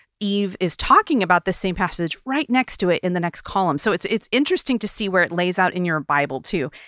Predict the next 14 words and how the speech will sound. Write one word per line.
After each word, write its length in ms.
Um, 300
for 160
you 120
to, 260
I'm 140
a 40
Bible 240
marker, 300
you 140
guys 220
know 120
this. 220
So 300
it's, 360